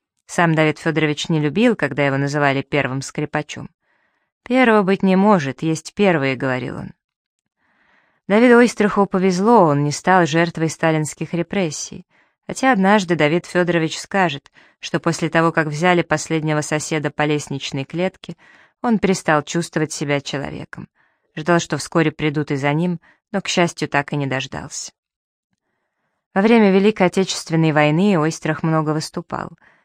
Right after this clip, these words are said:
Играл на радио, ездил с концертами, поднимающими настроение людям по разным городам, не исключая осаждённого немцами Ленинграда. Да-да, в тысяча девятьсот сорок третьем году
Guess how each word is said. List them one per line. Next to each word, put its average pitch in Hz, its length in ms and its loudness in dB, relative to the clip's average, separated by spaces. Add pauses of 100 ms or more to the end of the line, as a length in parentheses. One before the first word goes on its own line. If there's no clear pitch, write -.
(200)
Играл 208 180 4
на 165 140 4
радио, 160 320 4
ездил 143 320 0
с - 80 -10
концертами, 151 800 -6 (240)
поднимающими 156 580 0
настроение 147 600 -2
людям 143 340 -6
по 147 160 -2
разным 139 360 -2
городам, 143 520 -2 (340)
не 226 120 0
исключая 202 480 0
осаждённого 180 560 0
немцами 156 500 -2
Ленинграда. 160 640 -4 (640)
Да-да, 226 460 2
в - 80 -6
тысяча - 320 -6
девятьсот 160 460 -2
сорок 151 320 -4
третьем 151 420 -4
году 135 340 -4